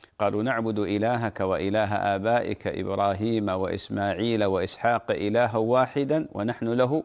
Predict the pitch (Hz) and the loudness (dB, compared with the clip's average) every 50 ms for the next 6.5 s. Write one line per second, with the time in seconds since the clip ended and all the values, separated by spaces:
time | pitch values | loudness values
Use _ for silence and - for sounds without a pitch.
0 | - - 110 113 139 147 - - - - 120 120 120 123 135 156 156 120 80 78 | -4 -6 -2 -2 -2 -2 -4 -6 -4 -2 0 2 4 4 6 6 4 2 0 -4
1 | - _ _ _ _ _ _ _ _ _ _ _ _ _ _ _ _ - 101 113 | -8 _ _ _ _ _ _ _ _ _ _ _ _ _ _ _ _ -4 -2 -2
2 | 123 - 120 117 117 117 127 127 127 131 - 107 110 117 139 143 - - - 117 | -2 -2 -2 -2 0 2 2 2 0 0 -2 -2 0 0 0 0 -2 -4 -2 -2
3 | 117 117 117 127 143 156 147 110 73 - - _ _ _ _ _ _ _ - _ | 0 2 4 4 4 4 4 2 0 -6 -10 _ _ _ _ _ _ _ -20 _
4 | _ _ _ - 110 123 151 151 - 139 113 80 90 117 123 123 117 - - 123 | _ _ _ -2 0 2 2 2 0 -2 -2 0 2 2 2 2 2 0 0 2
5 | 123 123 113 - 113 110 110 - - 120 117 117 117 113 - - 120 123 139 139 | 2 2 2 0 -2 -6 -2 2 2 2 4 4 2 0 0 0 2 2 2 0
6 | - - 139 131 123 135 147 - - | 0 0 0 0 2 0 0 -2 -4